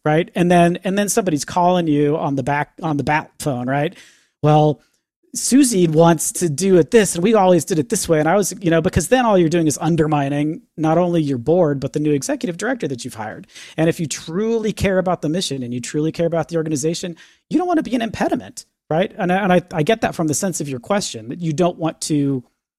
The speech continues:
you don't wanna hurt the organization. So, so make a clean break and make yourself available for any information that they need,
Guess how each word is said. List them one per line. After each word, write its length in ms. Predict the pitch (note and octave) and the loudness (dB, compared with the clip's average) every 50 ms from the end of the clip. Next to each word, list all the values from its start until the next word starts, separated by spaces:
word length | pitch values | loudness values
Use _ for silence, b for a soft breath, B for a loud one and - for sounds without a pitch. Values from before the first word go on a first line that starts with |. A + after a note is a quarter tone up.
| _ _ _ _ _ | _ _ _ _ _
you 80 | E3 D#3 | -2 -2
don't 140 | C#3+ F#3 F3 | 0 0 0
wanna 160 | D#3 - - | 0 -2 -4
hurt 280 | - - A3+ C#4 A#3+ | -4 -2 -2 -2 -2
the 100 | G#3+ F#3+ | 0 0
organization. 680 | E3 C#3+ D3 C#3+ A#2+ A#2+ B2 A#2+ - - A2 G2+ A2 B2 - _ _ _ _ _ _ - | -2 0 -2 -4 -4 -4 -6 -6 -6 -8 -10 -12 -16 -18 -20 _ _ _ _ _ _ -6
So, 380 | - - G3 F#3 F#3 - - _ _ | 0 2 2 2 0 -2 -6 _ _
so 160 | - - G3 | -8 -6 -4
make 180 | G3 G#3+ A#3 A#3 | -2 -2 0 0
a 80 | C#4 A#3+ | -2 -4
clean 300 | - - B3+ A3+ G#3 F3 | -4 -4 -4 -4 -2 -2
break 360 | G3 F3+ D#3+ B2 B2 - - | -2 -2 -2 -2 -6 -8 -8
and 140 | E3+ D3+ D#3+ | -4 -2 -2
make 180 | E3+ E3 - | -2 -2 -2
yourself 480 | G3 E3+ - - F#3 F3 F3 D#3 - - | -6 -8 -4 -2 0 0 0 0 -2 -6
available 600 | F#3+ D3+ C3+ E3 E3 F3+ F3+ F3+ E3 D3 B2 A2+ | -8 -4 0 2 4 4 4 4 2 0 -4 -4
for 160 | - D3+ D3 | -4 -4 -4
any 180 | D3 D#3+ E3 D#3+ | -2 -2 -2 -2
information 480 | D#3 - E3 D3+ D#3+ E3 D#3+ - - | -4 -4 -4 -4 -4 -4 -4 -4 -6
that 140 | D#3 D3 - | -6 -6 -4
they 100 | D3 C#3 | -4 -4
need, 360 | D3 D3 D#3 E3 E3+ F3 F3 | -2 0 0 0 0 -2 -4